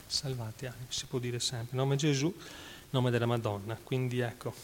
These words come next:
Cerchiamo, prendiamoci questo impegno oggi, che, diciamo, l'onomastico, in nome di Gesù festeggiamo, più lo diciamo, più grazie, se cosiddette grazie attuali che vengono in noi. A volte diciamo: "Nome Gesù", ci vengono queste grazie attuali,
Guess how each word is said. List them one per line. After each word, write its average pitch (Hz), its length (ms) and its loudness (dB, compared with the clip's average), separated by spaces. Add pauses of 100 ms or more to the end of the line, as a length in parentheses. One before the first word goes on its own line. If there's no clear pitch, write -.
(760)
Cerchiamo, 127 540 -4
prendiamoci 127 580 2
questo - 480 2 (480)
impegno 143 640 6
oggi, 120 440 -4
che, - 200 -8 (220)
diciamo, 120 240 -6
l'onomastico, 117 640 -4
in 117 60 -4
nome 120 220 -2
di 117 100 -2
Gesù 120 260 -2
festeggiamo, 127 800 -2 (420)
più 156 140 2
lo 135 80 6
diciamo, 123 540 4
più 143 240 4
grazie, 127 460 4
se - 140 -6
cosiddette 131 580 2
grazie 131 440 2
attuali 127 480 -2
che 135 120 -4
vengono 123 400 -2
in 147 100 0
noi. 120 160 -2
A 123 40 -2
volte 123 220 0
diciamo: 127 220 -2
"Nome 123 260 2
Gesù", 127 380 0
ci - 140 -4
vengono 123 200 0
queste 127 260 -2
grazie 127 400 0
attuali, 127 520 -4